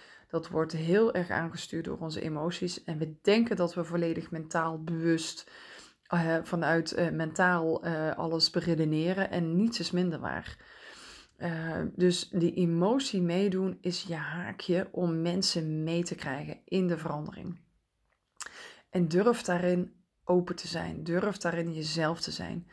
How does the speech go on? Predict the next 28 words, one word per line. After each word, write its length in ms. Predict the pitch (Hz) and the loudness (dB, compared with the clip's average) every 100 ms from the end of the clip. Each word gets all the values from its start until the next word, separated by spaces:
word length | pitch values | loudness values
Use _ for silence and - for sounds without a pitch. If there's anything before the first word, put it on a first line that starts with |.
| - - - - | -20 -20 -20 -2
Ga 200 | 180 180 | 4 6
daarin 340 | 180 175 - | 4 0 -4
ook 220 | - 196 196 | 2 2 2
niet 160 | 185 | 0
het 120 | 175 | 0
verhaal 420 | - 175 160 170 160 | -4 -4 -2 -2 -2
naapen, 960 | 156 170 180 - 175 170 175 175 160 | -2 -2 -2 -2 0 -2 -2 -4 -2
napraten. 880 | 160 170 170 - 165 151 160 156 175 - - - - | -2 -2 -4 -4 -4 -2 -4 -6 -10 -14 -20 -20 -16
Maar 240 | - 151 - | -10 -10 -10
kijk 360 | - 180 180 180 | 0 4 4 2
en 140 | 170 | 0
blijf 320 | 160 160 160 - | 0 0 0 -2
zoeken 320 | 196 185 170 | -4 -2 -4
van 480 | 156 147 147 156 156 | -4 -6 -6 -6 0
wat 260 | 180 214 | 0 0
geeft 460 | - 170 160 - - | -2 -4 -4 -6 -6
jou 600 | 165 165 196 247 349 - _ _ _ _ | 0 4 4 4 0 -4 _ _ _ _
die 180 | 185 185 | 0 0
zet 360 | 175 185 190 | 2 0 -2
om 140 | - 175 | -4 -2
die 120 | 165 | -2
verandering 460 | 160 165 220 185 151 | -2 -2 -2 -4 -6
teweeg 280 | - - | -8 -8
te 80 | - | -8
brengen. 400 | - - 85 - _ _ _ _ - - - - - - - - _ - - | -14 -12 -10 -12 _ _ _ _ -20 -20 -20 -20 -20 -20 -20 -20 _ -16 2
Een 200 | 226 247 | 4 4
van 120 | |
de 100 | 214 | 2